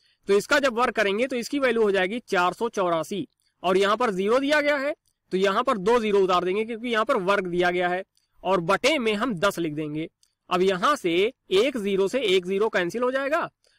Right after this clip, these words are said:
और यहाँ से R की वैल्यू हो जाएगी R is equal to four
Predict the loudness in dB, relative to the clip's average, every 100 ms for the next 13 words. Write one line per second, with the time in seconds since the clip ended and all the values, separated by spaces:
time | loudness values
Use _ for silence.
0 | _ -2 0 2 0 0 0 0 -2 2
1 | 4 4 0 -2 0 2 2 2 0 -2
2 | -4 0 2 2 2 0 -2 0 -2 0
3 | 0 0 -2 _ _ _ 0 2